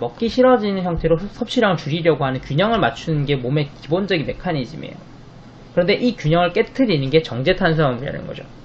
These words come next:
그러니까 정제 탄수화물 같은 경우에는 그 자체로도 탄수화물 함량이 너무 높고,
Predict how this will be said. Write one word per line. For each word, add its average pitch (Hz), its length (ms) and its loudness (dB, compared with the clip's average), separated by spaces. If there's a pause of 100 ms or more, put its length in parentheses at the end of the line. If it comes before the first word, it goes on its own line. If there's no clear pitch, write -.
(460)
그러니까 143 180 0
정제 156 300 2
탄수화물 240 360 6
같은 190 280 2
경우에는 156 420 2
그 180 140 0
자체로도 180 460 2
탄수화물 196 380 4
함량이 165 260 2
너무 131 200 -2
높고, 127 340 -4